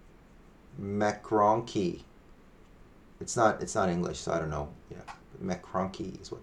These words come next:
it says. eShop. It has an eShop. So I'm gonna go to eShop. So, ah,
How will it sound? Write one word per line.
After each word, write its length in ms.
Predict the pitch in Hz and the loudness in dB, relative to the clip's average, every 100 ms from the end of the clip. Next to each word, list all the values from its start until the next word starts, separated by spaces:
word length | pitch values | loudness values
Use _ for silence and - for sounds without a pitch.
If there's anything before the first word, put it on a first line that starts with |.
| - | -14
it 60 | |
says. 220 | - - - | -10 -10 4
eShop. 600 | 196 185 - - - - | 6 8 6 4 -2 -4
It 80 | 85 | 0
has 180 | 101 | 2
an 80 | 92 | 2
eShop. 420 | 92 101 95 65 - | 0 0 2 2 -2
So 180 | - 90 | -6 -2
I'm 100 | 92 | 0
gonna 140 | 113 | 2
go 160 | 107 95 | 6 6
to 80 | 90 | 6
eShop. 580 | 117 107 95 82 92 - - - - - - - | 2 -2 2 2 2 -2 -18 -20 -20 -20 -20 -18
So, 500 | - 95 92 90 - | -4 0 2 2 0
ah, 360 | - 190 107 | 2 2 2